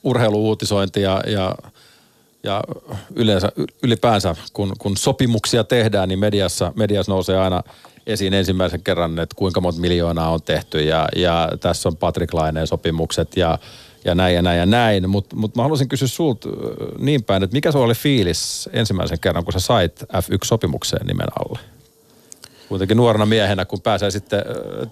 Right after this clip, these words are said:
vihdoin siihen – siihen halutuimpaan sarjaan, niin mikä, mikä fiilis silloin oli?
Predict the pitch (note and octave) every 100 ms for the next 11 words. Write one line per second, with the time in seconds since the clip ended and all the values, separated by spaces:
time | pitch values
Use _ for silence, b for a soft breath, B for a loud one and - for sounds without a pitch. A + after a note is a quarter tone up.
0 | - _ - A#2+ A#2+ G2 F#2+ G2+ F#2 F2+
1 | b b b b b - G#2 F#2+ G#2 F2+
2 | F#2 - F2+ G2+ C#2 - - - G#2 -
3 | G#2+ G2+ G#2 F#2+ G2 F2+ E2+